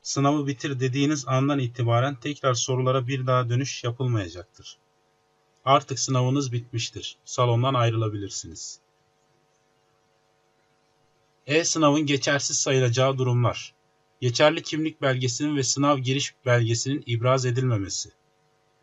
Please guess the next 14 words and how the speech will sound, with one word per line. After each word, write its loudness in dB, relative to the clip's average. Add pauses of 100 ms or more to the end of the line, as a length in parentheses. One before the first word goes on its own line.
(1700)
Her 2
türlü -2
bilgisayar -2
özelliği 2
bulunan 2
cihazlar 2
ile 0
cep -4
telefonu, -4
telsiz -2
ve -4
benzeri 0
iletişim -4
araçları, -4